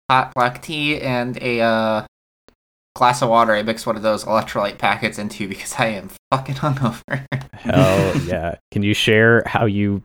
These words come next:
Speaker 2: how you brewed your tea? 'Cause you mentioned it, I'm like, "Aha, this ties into the anime we
Speaker 1: Yeah,
Speaker 2: watched."
Speaker 1: unfortunately, I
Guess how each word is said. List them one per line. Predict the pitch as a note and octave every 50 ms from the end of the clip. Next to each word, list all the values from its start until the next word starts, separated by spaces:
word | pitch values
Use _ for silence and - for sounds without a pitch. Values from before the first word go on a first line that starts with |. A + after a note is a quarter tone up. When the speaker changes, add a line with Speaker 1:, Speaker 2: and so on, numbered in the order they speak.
| - -
Speaker 2:
how | - G#2
you | G2 G2
brewed | F#2 - G2+ G2 G2+ G2+ G2
your | G2+ F#2+
tea? | - - - G2+ G2 G2+ F#2+
'Cause | - - F2+
you | F#2 F2+
mentioned | F#2+ G2 G2 F#2 - G#2 F#2
it, | F2+
I'm | F2+ F2
like, | F2 F2+ E2+
"Aha, | F#2 F2+ - - A2+ A2 G2 F#2 F2+
this | E2+ F2+ G2 -
ties | - - G#2+ G2 G2 F#2 G2
into | A#2+ A#2 - - - B2
the | A2+
anime | G#2 A#2+ C3 A2+ G2 A2 G2+
we | - C3
Speaker 1:
Yeah, | C3 B2 A2
Speaker 2:
watched." | G2 C3 -
Speaker 1:
unfortunately, | - - - E3+ F#3 G3+ - - A2+ G#2+ G#2+ A#2 A2+ A2 G#2+ G2+ G2 - -
I | A#2 A2+ A2+ A2+ G2+